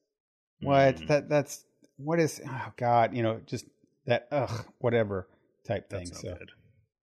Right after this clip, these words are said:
Speaker 1: yeah, yeah. Okay, so
Speaker 2: Well,
Speaker 1: yes,
Speaker 2: all
Speaker 1: The
Speaker 2: right.
Speaker 1: Boys.
Speaker 2: Yep, that'll be next week.
Speaker 1: Cool.
Speaker 2: So you've been listening to The Front Porch. This is episode one hundred and sixty-one. Special thanks to our friends at Geeks Scholars Movie News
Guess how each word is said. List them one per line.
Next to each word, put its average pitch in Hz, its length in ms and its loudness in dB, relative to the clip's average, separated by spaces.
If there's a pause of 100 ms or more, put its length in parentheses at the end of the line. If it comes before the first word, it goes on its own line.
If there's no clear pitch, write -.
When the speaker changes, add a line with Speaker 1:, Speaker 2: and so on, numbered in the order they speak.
(140)
Speaker 1:
yeah, 131 280 -4 (500)
yeah. 101 180 -8 (1300)
Okay, 165 220 4
so 156 340 6
Speaker 2:
Well, 139 120 0
Speaker 1:
yes, 143 100 4
Speaker 2:
all 131 60 4
Speaker 1:
The - 40 4
Speaker 2:
right. - 60 2
Speaker 1:
Boys. 120 340 4 (840)
Speaker 2:
Yep, 113 180 -8 (360)
that'll 92 160 -10
be 92 100 -10
next 85 280 -14
week. - 280 -20 (440)
Speaker 1:
Cool. 135 220 4
Speaker 2:
So 104 380 -4 (440)
you've 127 140 -4
been 147 100 0
listening 127 280 -2
to 110 60 -4
The - 60 -16
Front 104 160 -6
Porch. 87 220 -10
This 92 100 -14
is - 100 -10
episode 85 320 -14
one 95 680 -8
hundred 104 200 -6
and 87 120 -10
sixty-one. 90 680 -12 (460)
Special - 360 -4
thanks 113 220 -2
to - 80 -6
our 95 60 -4
friends 92 240 -8
at - 40 -20
Geeks - 180 -14
Scholars 82 300 -14
Movie 92 180 -12
News 135 360 -8